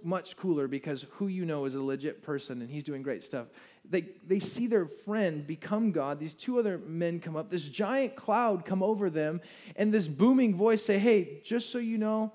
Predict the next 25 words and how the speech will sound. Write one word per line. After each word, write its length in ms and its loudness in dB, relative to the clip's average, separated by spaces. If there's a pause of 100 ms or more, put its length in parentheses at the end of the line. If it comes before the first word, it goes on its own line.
(200)
this 240 4
is 100 -4
my 140 2
son. 500 -2
He's 240 -2
legit. 480 -2 (200)
Elijah's 480 0
cool. 340 2
Moses 400 -2
is 180 -6
good, 400 0 (520)
but 240 -2
you 160 0
need 140 4
to 80 4
listen 320 0
to 120 -14
him. 220 -14 (480)
He 160 2
is 100 4
above 300 4
all 200 6
these 240 -2
other 200 0
things." 540 -14